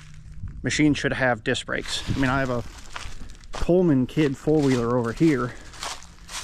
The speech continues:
that I picked up for fifteen hundred bucks, and it's got front and rear disc brakes on it, and it stops on a dime. Which, when we're talking about kids and kid four-wheelers,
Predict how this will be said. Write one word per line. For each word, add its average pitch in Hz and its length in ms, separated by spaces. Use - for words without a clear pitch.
that 127 100
I - 20
picked 143 260
up 135 120
for 131 80
fifteen - 400
hundred 120 320
bucks, 131 480
and 139 140
it's 143 140
got 131 200
front - 240
and 135 120
rear 139 100
disc 135 280
brakes 127 280
on 120 180
it, 120 80
and 135 100
it 139 120
stops 127 400
on 127 140
a 120 40
dime. 123 380
Which, - 280
when 139 100
we're 147 80
talking 139 300
about 131 340
kids 185 520
and 240 140
kid 196 180
four-wheelers, 139 520